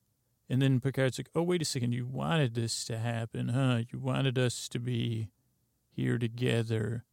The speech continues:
and you knew this was gonna happen. Uh, you knew it from the, this myth, this tale.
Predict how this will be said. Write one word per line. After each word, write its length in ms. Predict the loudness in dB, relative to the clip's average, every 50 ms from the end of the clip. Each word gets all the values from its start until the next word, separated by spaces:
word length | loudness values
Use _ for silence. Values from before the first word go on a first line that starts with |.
| _ _ _ _
and 160 | -4 -2 0
you 80 | 2 2
knew 220 | 4 4 4 4
this 220 | 2 2 0 0 -6
was 120 | -8 -4
gonna 220 | -2 -2 0 0
happen. 760 | 0 0 0 0 -2 -2 -4 -4 -4 -2 -2 -2 -4 -4 -6 -8 -12 _ _ _ _ _ _ _ _ _ _ _
Uh, 240 | -2 -2 0 2 2
you 160 | 4 4 4
knew 120 | 4 4
it 80 | 2 2
from 240 | 0 0 2 2 4
the, 180 | 2 2 2
this 360 | 2 2 0 0 0 -2 -6 -6
myth, 580 | -6 -2 0 2 4 6 6 4 4 2 -2
this 280 | -6 -6 -6 -6 -10 -6
tale. 680 | -2 0 2 4 4 4 4 4 2 0 -2 -2 -4